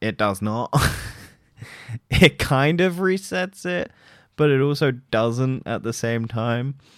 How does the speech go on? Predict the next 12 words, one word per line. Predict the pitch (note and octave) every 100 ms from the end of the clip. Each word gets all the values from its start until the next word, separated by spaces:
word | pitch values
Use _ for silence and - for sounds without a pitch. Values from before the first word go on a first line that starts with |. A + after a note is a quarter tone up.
| _ - -
All | B2+ C#3
they | C#3+
kind | C#3 C3+ C3+
of | B2
basically | A#2+ A#2+ A#2 - A#2+
explain | G#2+ - - A2 A2
it | G#2+
by | G#2+ G#2+ G#2
is, | F2 F#2 G2 G2 G2 - -
um, | G2+ G2 G2 G2 F#2+ F#2+ - _ -
there's | A#2 A2+ A2
an, | A2